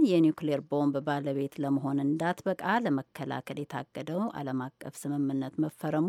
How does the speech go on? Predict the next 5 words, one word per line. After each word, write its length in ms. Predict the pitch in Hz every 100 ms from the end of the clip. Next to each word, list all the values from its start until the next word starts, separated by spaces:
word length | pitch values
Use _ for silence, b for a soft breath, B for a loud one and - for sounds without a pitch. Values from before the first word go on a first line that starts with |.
| 233
ያሰጋቸውን 920 | 156 131 - - 131 127 - 180 233
እስራኤልንና 760 | - 139 139 143 135 131 131 123
ሳውዲ 280 | 131 127 135
አረቢያን 420 | 127 131 131 135
ለማረጋጋት 760 | 143 151 160 175 190 196 214